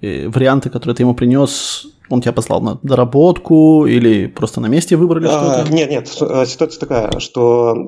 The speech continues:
Speaker 2: когда принес, он меня спрашивает, почему, например, каждый, ну, сказать плюсы и минусы каждого из, э, вариантов. А, и если он видит, что, например,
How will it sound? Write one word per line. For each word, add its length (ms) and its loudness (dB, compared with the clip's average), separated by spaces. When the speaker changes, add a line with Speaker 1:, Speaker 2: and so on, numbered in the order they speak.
Speaker 2:
когда 420 0
принес, 380 0
он 200 -2
меня 120 -6
спрашивает, 380 -4
почему, 400 0
например, 600 -2
каждый, 300 -2
ну, 200 0
сказать 320 -2
плюсы 280 -2
и 40 0
минусы 300 0
каждого 840 0
из, 440 0
э, 60 0
вариантов. 840 -2
А, 420 -2
и 80 -2
если 800 2
он 380 0
видит, 280 0
что, 200 -4
например, 520 0